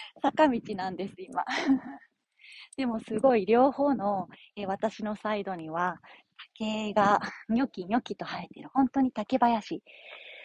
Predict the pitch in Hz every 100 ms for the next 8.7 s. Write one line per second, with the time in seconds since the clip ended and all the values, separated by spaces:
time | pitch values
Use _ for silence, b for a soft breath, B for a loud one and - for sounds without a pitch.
0 | B B _ _ _ - 233 208 202 202
1 | 202 185 170 202 202 208 - - - -
2 | 170 170 - 156 - - - - - _
3 | _ _ _ _ B B B B _ 285
4 | 302 294 285 311 262 202 - 180 190 170
5 | 196 - _ - - - 208 - 247 -
6 | 185 165 202 190 190 185 196 214 190 -
7 | B B B B - - _ _ 220 208
8 | 214 208 - 208 - - 170